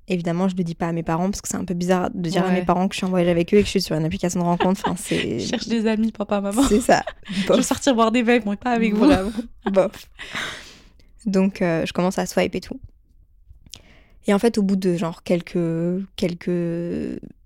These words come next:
Speaker 1: heures sur l'application,
Speaker 2: Mhm.
Speaker 1: ça met du temps à avoir tes premiers matchs, parce qu'il faut que les gens, ils se connectent,
Speaker 2: Bah
Speaker 1: qu'ils,
Speaker 2: oui.
Speaker 1: qu'ils matchent et tout, que toi aussi,
Speaker 2: Ouais.
Speaker 1: ils matchent. Je me dis, ah, je m'ennuie un peu. Et
Speaker 2: Mhm.
Speaker 1: donc, je me dis, tiens, je vais aller voir, je suis célibataire, fraîchement célibataire.
Speaker 2: Oh,
Speaker 1: Je
Speaker 2: yeah.
Speaker 1: vais aller, why not, genre,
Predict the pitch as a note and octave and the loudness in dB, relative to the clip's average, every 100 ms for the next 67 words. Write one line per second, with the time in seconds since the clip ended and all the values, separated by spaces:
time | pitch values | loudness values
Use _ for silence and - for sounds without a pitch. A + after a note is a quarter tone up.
0 | F#3+ F#3 G3 G#3 C4 - F#3 E3+ - E3+ | -2 4 6 6 2 -2 -2 -2 -4 -6
1 | F#3 G#3+ A#3 E3+ D#3 G3 E4+ B3 G#3 G3 | -4 -4 -2 -2 -2 -2 2 4 4 4
2 | - A3+ G3+ F3+ - F3 F3+ F3 E3+ - | 2 2 2 -2 -4 -4 -2 -2 -2 -6
3 | - - - - F#3+ F3+ G3 F#3 - F3 | -10 -12 -16 -8 -4 0 0 -2 -4 0
4 | G3 G#3 - E3 E3 E3 F3+ F#3 F#3+ E3+ | 0 0 -2 -2 0 -2 0 0 -2 -6
5 | - G3+ G3+ F3 G#3 G#3+ E3 E3+ - - | -6 -6 -4 -2 -2 0 0 -2 -8 -14
6 | - _ _ _ _ _ _ _ _ _ | -20 _ _ _ _ _ _ _ _ _
7 | _ _ - A3 G#3+ A#3+ B3+ A3 G#3+ G3+ | _ _ -2 2 4 4 2 0 0 -2
8 | - - _ _ _ _ _ _ _ - | -6 -14 _ _ _ _ _ _ _ 0
9 | - F#3+ G3 G3 G#3+ C4 A#3+ G3 F3+ G3 | 2 2 2 0 0 0 0 0 0 -2
10 | A3+ - - - F3 E3+ E3 G#3 - - | -4 -6 -8 -6 -2 -2 -2 -4 -4 -4
11 | - G3+ - E3 - - - E4 B4 C5 | -2 -2 -2 -4 -4 -6 -6 -6 -6 -8
12 | - - - - - G3 - F#3+ E3 D#3+ | -8 -8 -8 -8 -6 -4 0 2 2 0
13 | F3 F#3 F#3+ F#3 E3+ D#3+ F3 G#3 - - | -4 -4 -2 -2 -2 -4 -6 -6 -6 -6
14 | - - - | -8 -14 -20